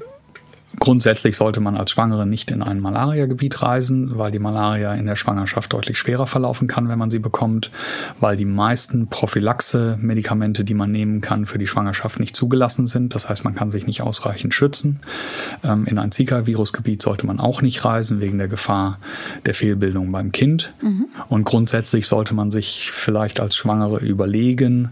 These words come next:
Speaker 1: wenn man eine Fernreise machen muss in der Zeit, ist das eine Sache, aber wenn man sie zum Vergnügen macht, um irgendwo Urlaub zu machen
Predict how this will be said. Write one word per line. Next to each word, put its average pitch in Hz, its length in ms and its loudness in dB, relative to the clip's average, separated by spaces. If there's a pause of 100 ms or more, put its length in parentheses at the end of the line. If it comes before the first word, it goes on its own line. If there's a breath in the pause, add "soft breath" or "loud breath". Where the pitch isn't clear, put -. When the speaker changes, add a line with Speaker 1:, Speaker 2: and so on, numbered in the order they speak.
(800 loud breath)
Speaker 1:
wenn 113 140 4
man 117 140 4
eine 104 240 0
Fernreise 101 580 -2
machen 123 320 0
muss 123 300 2
in 113 160 0
der 110 160 0
Zeit, 107 400 -2 (100)
ist - 140 -2
das 110 100 -2
eine 127 260 4
Sache, 127 300 0
aber 110 240 0
wenn 104 80 0
man 101 140 0
sie 101 120 -2
zum 107 200 0
Vergnügen 120 600 2
macht, - 440 -2 (100)
um 101 180 2
irgendwo 107 340 2
Urlaub 139 440 2
zu - 80 0
machen 131 460 0